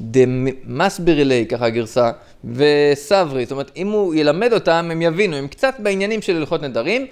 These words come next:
הוא ילמד אותם באופן מיוחד את ההלכות שקשורים פה להתרה שהוא רוצה עכשיו להתיר, והם ידעו את זה, ואז הם יתירו ביחד. אבל הוא צריך להיות מומחה בכל דיני נדרים, והם צריכים להיות מומחים לפחות שהם יבינו אם הוא יסביר להם.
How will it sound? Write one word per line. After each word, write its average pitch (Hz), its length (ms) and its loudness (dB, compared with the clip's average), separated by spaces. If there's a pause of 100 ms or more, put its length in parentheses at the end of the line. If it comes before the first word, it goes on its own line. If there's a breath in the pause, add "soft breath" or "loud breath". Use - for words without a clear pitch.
(180 loud breath)
הוא 208 100 0
ילמד 262 240 2
אותם 240 280 0
באופן 226 320 0
מיוחד 202 320 0
את 202 120 -2
ההלכות 175 340 0
שקשורים 180 420 2
פה 196 160 -2
להתרה 170 440 2
שהוא 165 140 -6
רוצה 147 200 -2
עכשיו 175 200 -2
להתיר, 202 480 2 (280 loud breath)
והם 165 200 2
ידעו 277 220 4
את 254 80 2
זה, 220 160 2
ואז 202 200 0
הם 190 100 -2
יתירו 170 280 -2
ביחד. 143 480 0
אבל 120 160 -2
הוא 233 120 -2
צריך 196 200 -2
להיות 170 160 2
מומחה 160 340 0
בכל 139 320 -2
דיני 143 220 -8
נדרים, 185 460 -2 (380 soft breath)
והם 208 480 2
צריכים 214 260 -4
להיות 220 220 2
מומחים 226 400 -2
לפחות 214 460 -2
שהם 190 160 -2
יבינו 208 380 0
אם 185 60 0
הוא 170 140 0
יסביר 135 320 2
להם. 107 340 -6